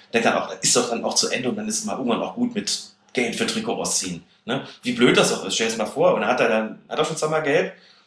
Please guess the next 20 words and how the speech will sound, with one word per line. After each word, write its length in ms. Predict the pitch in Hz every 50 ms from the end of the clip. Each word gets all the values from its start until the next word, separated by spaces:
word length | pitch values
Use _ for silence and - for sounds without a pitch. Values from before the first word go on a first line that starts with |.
| _ _
Dann 140 | - 113 110
gehst 220 | 113 147 156 - -
du 80 | 139
hin 160 | 127 160 175
als 160 | 185 180 180 -
Schiedsrichter 480 | 185 185 - - 202 190 - 190 170
und 80 | - 143
zeigst 220 | - 160 156 156 131
ihm 120 | 135 -
gelb, 360 | 123 123 147 185 202 - - - - _ _ _ _ _ _ _ _ _ _ - - _ _ _ _ -
der 100 | - 135
sich 120 | 139 143 -
gerade 200 | 143 147 143 143
freut, 460 | 143 - 120 135 156 170 165 - -
da 400 | 156 147 143 143 131 - - - -
dieser 200 | 139 139 143 135
Freude 420 | - - 131 139 147 156 135 - -
auf, 240 | 131 131 - -
na 100 | 117 123 123
gut, 340 | 139 131 104 - - -